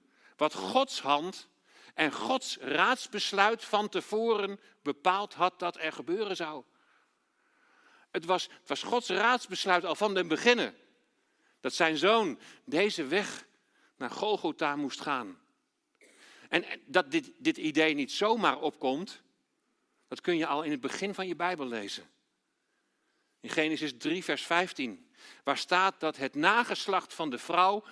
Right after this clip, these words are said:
de hiel, vermorzeld zal worden. Dat wijst al heen naar de kruisiging. Dan ben je nog maar net in het derde hoofdstuk van de Bijbel. Het behaagde de Heere,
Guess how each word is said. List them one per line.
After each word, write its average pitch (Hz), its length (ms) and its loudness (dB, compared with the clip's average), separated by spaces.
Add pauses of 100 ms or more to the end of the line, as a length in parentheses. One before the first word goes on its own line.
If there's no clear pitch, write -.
(160)
de 135 120 -6
hiel, 180 440 -2 (220)
vermorzeld 143 600 -2
zal 120 200 -6
worden. 101 300 -10 (2000)
Dat 139 120 -14
wijst 196 260 -4
al 151 120 -2
heen 170 240 0
naar 160 140 2
de 170 80 -2
kruisiging. 180 640 -4 (1900)
Dan 151 100 -6
ben 170 80 4
je 175 60 2
nog 165 100 -2
maar 170 120 0
net 214 260 0 (140)
in 170 100 -6
het 147 120 -4
derde 202 220 4
hoofdstuk 208 360 2
van 190 120 -2
de 170 80 -4
Bijbel. 185 440 4 (1500)
Het 135 180 2
behaagde 175 840 4
de 160 160 -2
Heere, 202 480 0